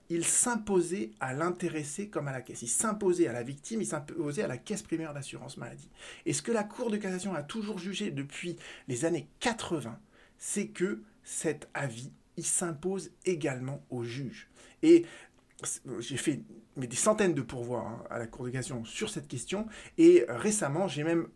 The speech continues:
posé à la Cour de cassation une question prioritaire de constitutionnalité sur cette jurisprudence. Et voilà, voilà le, l'arrêt, euh, que j'ai,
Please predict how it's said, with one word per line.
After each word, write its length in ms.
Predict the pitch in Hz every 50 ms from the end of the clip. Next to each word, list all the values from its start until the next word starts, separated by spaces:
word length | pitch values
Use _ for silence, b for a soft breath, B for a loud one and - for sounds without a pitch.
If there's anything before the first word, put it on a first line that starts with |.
| _ _ _ _ _ - - -
posé 480 | 247 233 196 160 139 143 160 - - -
à 100 | - 113
la 80 | 110 117
Cour 200 | - - 208 190
de 60 | 170
cassation 360 | 156 139 139 - 190 202 208 -
une 200 | 143 131 120 -
question 420 | - - 226 208 - - 214 196
prioritaire 480 | - - 170 151 147 147 143 160 151 143
de 80 | -
constitutionnalité 800 | 120 143 139 - 143 139 - 143 135 123 104 131 147 165 175 -
sur 240 | - - - 180 -
cette 180 | 185 160 131 131
jurisprudence. 720 | 135 135 175 175 180 - - - 135 117 104 - - - -
Et 40 | 120
voilà, 280 | 113 160 196 202 190
voilà 300 | - 135 143 156 170 180
le, 120 | 151 131 127
l'arrêt, 400 | 135 143 139 135 151 165 170 -
euh, 360 | 123 123 117 117 117 117 117 117
que 100 | - 131
j'ai, 280 | 117 113 117 117 117